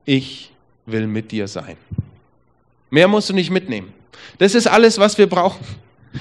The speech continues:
Das ist alles, was Gott Mose sagt, bevor ihn, nicht ganz alles, äh, aber das ist die Hauptaussage, das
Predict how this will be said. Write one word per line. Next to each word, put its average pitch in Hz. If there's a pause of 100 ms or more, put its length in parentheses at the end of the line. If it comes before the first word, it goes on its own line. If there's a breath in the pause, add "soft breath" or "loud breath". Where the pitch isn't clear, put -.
(200 loud breath)
Das 202
ist 220
alles, 247
was 214
Gott 240
Mose 247
sagt, 185
bevor 220
ihn, 233 (260 soft breath)
nicht 185
ganz 170
alles, 180
äh, 151 (400 loud breath)
aber 180
das 196
ist 196
die 143
Hauptaussage, 151
das 156